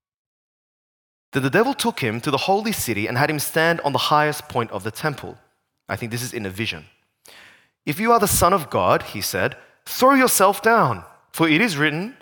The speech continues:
'He will command his angels concerning you, and they will lift you up in their hands so that you will not strike your foot against a stone.'" Jesus answered him,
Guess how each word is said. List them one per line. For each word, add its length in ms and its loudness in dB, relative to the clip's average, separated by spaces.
'He 80 2
will 120 2
command 460 2
his 200 0
angels 360 0
concerning 580 0
you, 240 -6
and 140 2
they 60 6
will 120 4
lift 320 0
you 120 2
up 280 2
in 120 -4
their 160 2
hands 420 2
so 160 -2
that 180 4
you 100 -4
will 100 -4
not 200 -4
strike 280 -4
your 80 -8
foot 280 -8
against 360 -2
a 60 -8
stone.'" 500 -4
Jesus 360 -6
answered 460 -8
him, 280 -18